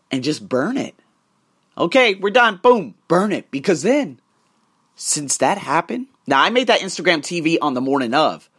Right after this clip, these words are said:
and then I had a really long conversation with one of, uh, uh, well, Mira, as a matter of fact, later on that night. And I told her, I said, "Mira, I feel so goddamn good." And I woke up this morning and I'm like, "Oh shit,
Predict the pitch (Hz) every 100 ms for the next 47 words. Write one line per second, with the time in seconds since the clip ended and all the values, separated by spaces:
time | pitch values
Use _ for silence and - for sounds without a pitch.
0 | _ _ - - 135 165 165 151 143 147
1 | 165 151 151 135 147 127 127 143 131 123
2 | 117 117 131 120 120 95 117 131 135 123
3 | 185 240 - - 117 113 107 107 - 110
4 | 87 107 123 120 117 110 95 101 71 -
5 | _ _ _ _ - 165 208 233 202 233
6 | 202 180 196 143 180 190 160 196 170 175
7 | 165 156 135 151 175 247 - _ _ _
8 | _ _ _ _ _ _ _ _ _ _
9 | _ _ _ _ _ _ _ _ _ 185
10 | 185 175 160 156 - _ _ 170 175 220
11 | 247 233 190 160 185 269 220 147 175 208
12 | - 233 233 - - - 381 359 -